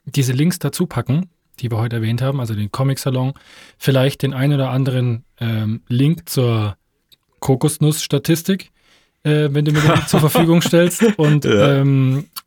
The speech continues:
Speaker 1: vielleicht einen oder anderen von diesen furchtbaren Songs und das, äh, Gedicht, das erwähnt wurde. Das könnt ihr euch dann alles reinziehen und euch, äh, selber ein Bild davon machen, ob ihr das jetzt gut, scheiße oder genauso verachtenswert wie wir findet.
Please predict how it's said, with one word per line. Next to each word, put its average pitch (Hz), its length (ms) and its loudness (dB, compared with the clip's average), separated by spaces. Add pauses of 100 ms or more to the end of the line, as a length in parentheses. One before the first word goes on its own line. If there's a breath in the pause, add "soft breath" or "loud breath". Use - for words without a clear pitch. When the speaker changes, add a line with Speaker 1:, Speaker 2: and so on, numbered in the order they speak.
(140)
Speaker 1:
vielleicht 139 300 0
einen 160 380 0
oder 139 220 -4
anderen 151 280 0
von 135 160 0
diesen 127 240 -2
furchtbaren 143 640 0
Songs 160 400 -2
und 139 100 -4
das, 120 280 -6
äh, 113 200 -6
Gedicht, 110 340 -6
das 117 120 -2
erwähnt 110 340 -2
wurde. 147 260 0 (600 loud breath)
Das 143 220 -2
könnt 185 200 0
ihr 175 60 -2
euch 143 140 -4
dann 139 120 -2
alles 127 420 -4
reinziehen 175 540 0
und 143 200 -6
euch, 127 360 -6
äh, 113 180 -4
selber 139 380 0
ein 113 440 -4
Bild 147 240 -2
davon 147 240 -4
machen, 170 380 -2
ob 123 120 -8
ihr 127 80 -2
das 110 160 -6
jetzt - 420 -12
gut, 175 220 -2
scheiße 151 440 -2
oder 131 220 -4
genauso 123 460 -2
verachtenswert 131 880 -4
wie 104 140 -2
wir 143 180 0
findet. 208 500 -2